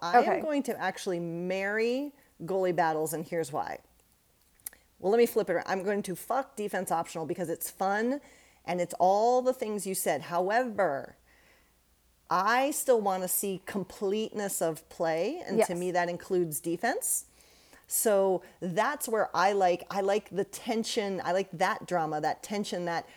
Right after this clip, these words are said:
Speaker 1: who's gonna break whom, who is going to stop. It's the unstoppable force versus the immovable object idea. Um, I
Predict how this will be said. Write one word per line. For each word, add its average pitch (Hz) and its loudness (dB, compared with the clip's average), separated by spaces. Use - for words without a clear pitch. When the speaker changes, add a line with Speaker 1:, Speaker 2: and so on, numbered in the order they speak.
Speaker 1:
who's 247 0
gonna 208 0
break 185 0
whom, 180 -2
who 220 0
is 208 4
going 190 -2
to 175 -4
stop. - -2
It's - -4
the 170 2
unstoppable 196 0
force 190 0
versus 180 -4
the 175 0
immovable 175 -2
object 165 -2
idea. 160 0
Um, 165 0
I 175 2